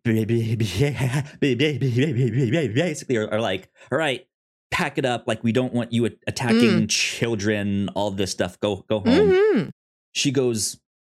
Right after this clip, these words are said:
Speaker 1: rogue. She gets ba-, back on the phone after it all goes wrong, and they basically say the same thing. "Okay, pack it up.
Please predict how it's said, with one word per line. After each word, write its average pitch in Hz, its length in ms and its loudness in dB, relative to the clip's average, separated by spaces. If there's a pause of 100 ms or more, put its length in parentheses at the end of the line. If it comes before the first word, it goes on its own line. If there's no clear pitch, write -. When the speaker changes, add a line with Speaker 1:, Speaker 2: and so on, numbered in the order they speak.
(120)
Speaker 1:
rogue. 120 460 0 (840)
She 127 160 -2
gets 135 220 0
ba-, 98 380 -6 (140)
back 151 240 -4
on 123 140 0
the 113 60 0
phone 139 280 0
after 110 300 -2
it 101 80 0
all 101 140 0
goes 95 280 -2
wrong, 107 760 -2
and 120 180 0
they 117 100 0
basically 120 540 -2
say 120 280 -2
the 98 120 -4
same 120 280 -2
thing. 131 260 -2 (220)
"Okay, 139 420 -2 (440)
pack 160 240 -4
it 180 80 2
up. 156 200 -2